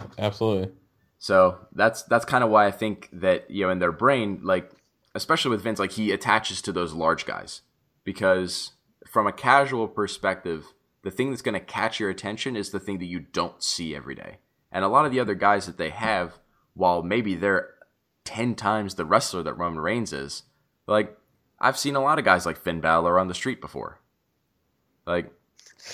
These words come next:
Speaker 2: I've seen a lot of guys like Seth Rollins before.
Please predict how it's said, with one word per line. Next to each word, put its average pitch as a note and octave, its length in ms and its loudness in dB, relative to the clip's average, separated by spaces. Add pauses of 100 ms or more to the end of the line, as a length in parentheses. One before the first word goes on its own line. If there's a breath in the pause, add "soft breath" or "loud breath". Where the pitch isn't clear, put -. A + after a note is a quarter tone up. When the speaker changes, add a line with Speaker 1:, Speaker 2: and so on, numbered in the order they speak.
(140 loud breath)
Speaker 2:
I've G#2+ 240 8
seen F3 220 -2
a E3 80 -2
lot D3+ 160 8
of A#2+ 60 -2
guys G#2 360 6
like B2+ 300 2
Seth D#3+ 260 -6
Rollins A2+ 380 0
before. C#2+ 460 -8